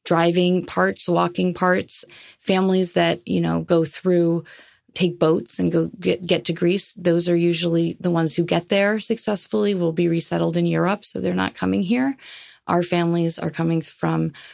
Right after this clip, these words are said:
primarily Jordan, Lebanon, um, Afghanistan, Egypt.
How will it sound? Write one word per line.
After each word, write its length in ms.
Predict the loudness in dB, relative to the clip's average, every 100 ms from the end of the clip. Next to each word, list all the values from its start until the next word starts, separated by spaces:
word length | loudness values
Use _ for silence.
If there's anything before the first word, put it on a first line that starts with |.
| _
primarily 520 | -2 2 2 2 0 0
Jordan, 680 | 2 2 4 2 2 0
Lebanon, 720 | 0 0 0 0 0 -2 -4 _ _ _ _ _
um, 420 | 0 2 2 0 -2
Afghanistan, 1000 | -4 -2 0 0 0 0 0 2 0 -4 -12 -20 -20 _
Egypt. 680 | -2 2 2 0 -2 -10 -10